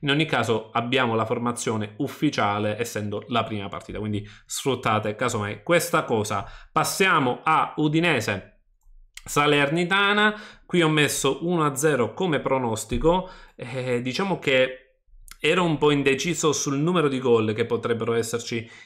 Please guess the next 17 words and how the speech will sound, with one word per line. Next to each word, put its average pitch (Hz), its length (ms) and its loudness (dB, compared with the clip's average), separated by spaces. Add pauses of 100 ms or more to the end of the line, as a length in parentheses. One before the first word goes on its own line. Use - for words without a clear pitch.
in 120 160 -2
questa 120 320 0
sfida. 107 440 -4
Perché? 120 680 0 (400)
Eh, 131 640 2
perché 165 720 2
la 135 260 -2
Salernitana, 151 840 0
devo 131 320 -2
dire, 127 320 0
col 127 240 -8
cambio 131 260 -2
allenatore 131 400 -2
secondo 120 380 -4
me 120 100 -2
è 113 80 -4
tornata 107 460 -8